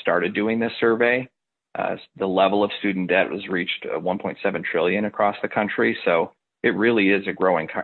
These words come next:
crisis and something that, uh, folks should, should be informed about as they think about saving for education.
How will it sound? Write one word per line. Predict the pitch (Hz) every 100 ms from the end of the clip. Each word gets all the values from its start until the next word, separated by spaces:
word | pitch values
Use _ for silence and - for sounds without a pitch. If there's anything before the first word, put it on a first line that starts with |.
| -
crisis | - 90 90 - 73 -
and | 85
something | - 85 - 80
that, | 76 78 - -
uh, | 80 76 98
folks | - 92 -
should, | 85 85 -
should | - 90
be | 85 85 -
informed | 107 101 139 127 110
about | 95 80 82
as | 87
they | 82
think | - 95 92
about | 85 65 -
saving | 87 78 80
for | 87
education. | 87 78 - 62 58 -